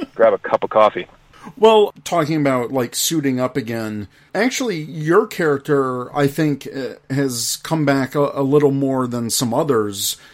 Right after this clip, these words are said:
Speaker 2: You reprise your role in Time Force, Wild Force with Forever Red, and then Super Mega Force even, uh, in twenty fourteen. So,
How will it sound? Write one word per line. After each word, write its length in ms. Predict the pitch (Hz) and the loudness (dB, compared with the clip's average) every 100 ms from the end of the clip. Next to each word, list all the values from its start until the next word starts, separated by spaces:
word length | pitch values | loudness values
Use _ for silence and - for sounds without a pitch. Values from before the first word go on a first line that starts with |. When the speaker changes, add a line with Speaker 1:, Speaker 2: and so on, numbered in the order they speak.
| - _ | -20 _
Speaker 2:
You 540 | 139 151 160 160 151 - | -4 -2 0 0 -2 -4
reprise 560 | 151 147 - 165 160 135 | -2 -2 0 2 2 2
your 100 | 156 | 2
role 560 | 143 147 143 139 135 131 | 8 10 10 8 6 2
in 300 | 120 117 110 | -2 -6 -6
Time 320 | - 170 175 | -4 -2 -2
Force, 760 | - 170 165 156 147 - - - - | -2 -2 0 -2 -2 -2 -4 -6 -4
Wild 380 | 127 143 151 - | 2 6 4 2
Force 420 | 156 147 143 - | 0 0 0 -2
with 160 | 135 | -6
Forever 540 | - - 120 123 120 113 | -6 -6 -2 0 0 0
Red, 600 | 127 160 151 151 151 147 - - _ - | 2 2 2 0 0 -4 -10 -20 _ 0
and 180 | 131 | 4
then 520 | 147 147 139 135 131 131 | 6 6 4 4 2 -2
Super 400 | - - 220 220 | -2 0 2 2
Mega 260 | 147 120 110 | 2 2 0
Force 420 | - 131 110 101 | -4 -4 -4 -2
even, 680 | - 127 113 110 107 107 104 | -2 0 0 -4 -4 -6 -8
uh, 360 | - 120 110 110 | -6 -4 -4 -4
in 420 | 131 127 117 113 107 | -2 -2 -2 -6 -8
twenty 300 | - 156 139 | -2 2 2
fourteen. 840 | 127 147 107 - 160 165 101 95 95 - _ - - | 2 -2 -4 -4 -4 -2 -4 -8 -14 -20 _ -20 -10
So, 640 | - 214 202 180 175 165 | 2 4 4 4 0 -2